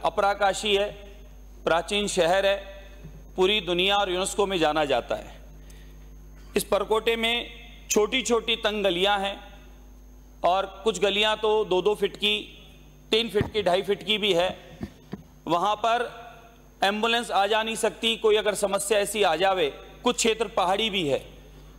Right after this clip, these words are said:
तो एम्बुलेंस की वहां व्यवस्था कर नहीं सकते, एम्बुलेंस आ जा नहीं सकती।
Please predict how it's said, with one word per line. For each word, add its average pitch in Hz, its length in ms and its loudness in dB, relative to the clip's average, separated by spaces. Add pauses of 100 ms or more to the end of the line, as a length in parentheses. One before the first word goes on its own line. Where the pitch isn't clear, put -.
तो - 200 0
एम्बुलेंस 214 480 0
की 220 140 -2
वहां 196 600 0
व्यवस्था 190 600 2
कर 202 120 2
नहीं 226 140 -2
सकते, 202 460 0
एम्बुलेंस 190 440 0
आ 156 120 2
जा 185 180 0
नहीं 175 120 0
सकती। - 380 -6